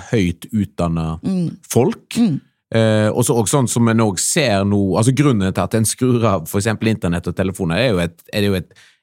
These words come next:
Speaker 1: et digitalt kompetent land.
Speaker 2: Mm.
Speaker 1: Eh, så det er jo, altså når en,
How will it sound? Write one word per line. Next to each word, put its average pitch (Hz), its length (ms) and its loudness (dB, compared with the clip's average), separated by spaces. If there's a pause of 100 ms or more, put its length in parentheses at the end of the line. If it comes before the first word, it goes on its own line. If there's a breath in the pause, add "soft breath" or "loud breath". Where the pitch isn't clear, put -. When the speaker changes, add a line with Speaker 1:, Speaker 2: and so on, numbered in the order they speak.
Speaker 1:
et - 140 -12
digitalt 104 600 0
kompetent - 760 -4 (580)
land. 127 320 0 (180)
Speaker 2:
Mm. 190 340 4 (200)
Speaker 1:
Eh, 110 420 2
så 147 140 -2
det 147 80 2
er 127 100 4
jo, 120 100 2
altså 127 220 0
når 123 280 2
en, 113 160 0